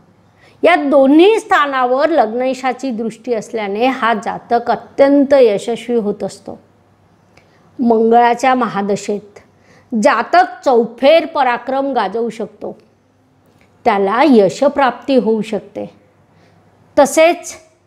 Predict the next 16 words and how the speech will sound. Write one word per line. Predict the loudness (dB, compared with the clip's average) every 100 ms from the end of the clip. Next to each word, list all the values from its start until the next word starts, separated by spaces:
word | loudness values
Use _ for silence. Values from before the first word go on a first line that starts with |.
| _
त्यामुळे | 0 2 -2 -2 -2 0
तो | 0 -2
प्रसिद्धीच्या, | -4 -8 -4 -2 0 -2 0 0 2
लौकिकाच्या | 0 -2 -4 -8 -2 -4 0 0
वाटेवर | 0 -4 -4 -2 -2 -2
सुद्धा | -6 -8 -6 -6
जाऊ | -4 -6
शकतो. | -8 -14 -14 -16 -16 _ _ _ _ _ _ _ _ _ _ _ _ _ _ _
षष्ठावर | 0 2 2 -2 0 2 6 6
असलेली | 4 0 -6 -8 -6 -6
दृष्टी | -8 -10 -10 -8 -8
शत्रूवर | -8 -12 -12 -12 -10 -8 -6 -8
विजय | -10 -10 -10 -2 2 2
मिळवून | 2 2 2 2 -2
देण्यास | -4 -6 -6 -8 -10
कारणीभूत | -10 -8 -4 -4 -2 -4